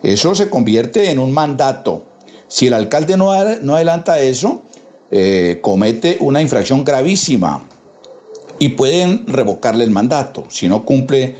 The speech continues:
con este mandato constitucional. Eh, en ese sentido, vale la pena decir que, eh, el plan de desarrollo territorial conforma igualmente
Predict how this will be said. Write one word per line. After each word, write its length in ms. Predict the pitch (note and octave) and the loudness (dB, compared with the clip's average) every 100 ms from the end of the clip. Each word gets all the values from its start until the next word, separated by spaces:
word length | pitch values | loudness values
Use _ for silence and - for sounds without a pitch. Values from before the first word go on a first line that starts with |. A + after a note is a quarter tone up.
| - - | -20 -10
con 160 | - G#2 | 0 0
este 180 | A2 C3 | 2 0
mandato 400 | G2 G2 G2+ - | 2 0 -2 -2
constitucional. 840 | G#2+ - - E2+ - D#2 C#2+ - - - - - - - | -2 -4 -4 -2 0 0 -2 -6 -18 -20 -20 -20 -20 -2
Eh, 320 | D#2+ D#2 D#2 | 0 2 0
en 140 | B2 G#2+ | 0 0
ese 180 | A2+ E3+ | 2 0
sentido, 760 | D#3+ B2+ D#3 D#3 D3 D3+ - - | 0 0 0 2 2 -2 -6 -12
vale 280 | B2 A#2+ D#3 | -4 -2 2
la 220 | E3 - | 0 2
pena 240 | C3 D3 | 0 2
decir 440 | C3+ - F2+ G2+ C#3+ - - - - - - | 0 0 -2 -2 -4 -16 -20 -20 -20 -20 -4
que, 500 | A#2+ C#3 F3 F#3 - - | 0 2 0 -2 -6 -2
eh, 480 | G#2+ G2+ F#2+ F#2 - | 2 2 0 0 0
el 160 | G#2+ | -2
plan 200 | - B2+ | 0 0
de 120 | C#3+ F3+ | 2 2
desarrollo 580 | D3 B2+ A2 A#2+ D3+ | 2 0 0 0 0
territorial 880 | C#3+ B2 G2 F#2 F2+ F2+ G2+ F3+ - - - - - _ - | 0 -2 0 -2 0 0 0 -2 -6 -18 -20 -20 -20 _ -4
conforma 800 | A2+ G#2+ G#2 C3+ D3+ D#3 E3+ D#3 | 0 0 0 0 0 0 0 0
igualmente 800 | A#2+ C3 D3 D#3 C3+ D3 - | 0 0 0 0 0 -2 -2